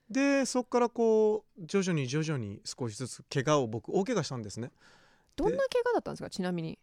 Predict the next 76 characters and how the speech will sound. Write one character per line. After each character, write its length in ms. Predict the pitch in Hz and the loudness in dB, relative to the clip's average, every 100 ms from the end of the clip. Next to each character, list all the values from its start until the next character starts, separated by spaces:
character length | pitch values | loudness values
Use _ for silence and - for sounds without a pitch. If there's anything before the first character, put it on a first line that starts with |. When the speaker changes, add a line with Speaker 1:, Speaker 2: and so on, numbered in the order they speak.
| _ | _
Speaker 2:
う 100 | 190 | -4
ん 60 | 208 | -4
と、 480 | - 233 196 113 - _ _ - | 4 6 6 4 -4 _ _ -12
こ 60 | |
れ 60 | 214 | -10
も 80 | 220 | -10
大 180 | - | -8
し 80 | - | -8
た 80 | - | -4
こ 80 | 202 | -2
と 40 | |
じ 40 | 170 | 0
ゃ 60 | |
な 40 | 170 | -2
い 40 | |
ん 20 | |
で 40 | 165 | -2
す 40 | |
よ。 80 | 135 | -4
な 80 | 135 | -6
ん 80 | |
か、 180 | 131 123 165 | -4 -6 -6
も 100 | 156 | -12
う 20 | |
す 80 | 135 | -6
ご 100 | 185 | -4
い 40 | |
格 200 | - 139 | -4 -8
好 80 | - | -10
つ 80 | 139 | -8
け 100 | 180 | -6
て、 420 | - 143 131 107 - | -2 -2 0 -4 -6
も 260 | 127 113 107 | -8 -6 -10
う 60 | - 113 - | -16 -20 -8
ボ 80 | 147 | -6
ー 140 | 156 | -4
ン 40 | 160 | -2
っ 20 | |
て 80 | 151 | -2
飛 160 | 135 131 | -2 -2
ん 40 | |
だ 100 | 127 | -2
時 160 | 117 117 | -4 -6
に、 80 | 120 | -6
「大 100 | 123 | -4
怪 120 | 156 | -2
我 100 | 135 | -2
し 80 | 147 | -4
ま 140 | 165 | -4
し 80 | - | -4
た」 80 | 131 | -8
っ 0 | |
て 60 | - | -8
言 60 | 120 | -8
い 40 | |
た 100 | 170 | -4
い 60 | 165 | -4
ん 20 | |
で 80 | 131 | -6
す 80 | |
け 100 | - | -6
ど、 300 | 113 127 117 - - - _ _ | -6 -4 -6 -10 -20 -20 _ _
こ 320 | 165 165 160 | -4 0 -2
う、 40 | - | -2
ど 120 | 233 | -2
う 40 | 285 | -2
し 60 | |
て 80 | - | 0
も 100 | 294 | 2
ア 60 | 190 | 2
イ 40 | |
ス 160 | 196 226 | 0 -2
バ 240 | 233 262 | 0 0
ー 40 | 208 | 0
ン 120 | 123 | -2
で、 380 | 113 110 104 | -2 -2 -4